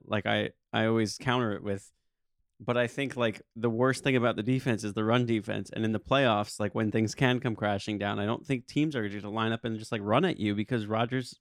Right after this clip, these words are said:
should be theoretically putting up points. So I don't have that feeling. It's a fair question,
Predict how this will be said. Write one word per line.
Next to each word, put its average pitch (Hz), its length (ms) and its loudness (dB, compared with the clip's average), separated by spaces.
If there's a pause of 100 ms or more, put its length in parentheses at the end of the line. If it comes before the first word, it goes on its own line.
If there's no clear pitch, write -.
should 147 380 -4
be 113 200 0
theoretically 117 540 2
putting 110 280 0
up 135 140 -4
points. - 380 -6 (640)
So 117 440 4 (760)
I 131 100 6
don't 160 300 4
have 135 160 6
that 101 180 0
feeling. 107 480 -2 (420)
It's - 160 -4
a 120 60 2
fair 147 300 4
question, 110 680 -4